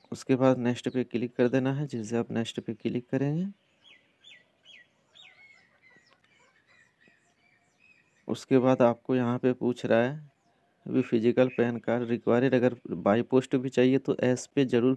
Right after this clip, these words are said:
click करें यहाँ पे, ठीक है। एस पे ही click करना है तभी आपको by post भी मिलेगा। यहाँ पे no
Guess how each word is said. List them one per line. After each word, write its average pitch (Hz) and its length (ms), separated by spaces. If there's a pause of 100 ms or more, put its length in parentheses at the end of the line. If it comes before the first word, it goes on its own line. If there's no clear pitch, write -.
click 120 300
करें 120 200
यहाँ 110 280
पे, 104 140
ठीक 131 200
है। 123 140
एस 110 200
पे 127 160
ही 135 140
click 127 300
करना 127 300
है 143 100 (540)
तभी 117 280
आपको 110 320
by 120 140 (100)
post - 320
भी 127 180
मिलेगा। 101 420 (1500)
यहाँ 120 160
पे 135 180
no 123 160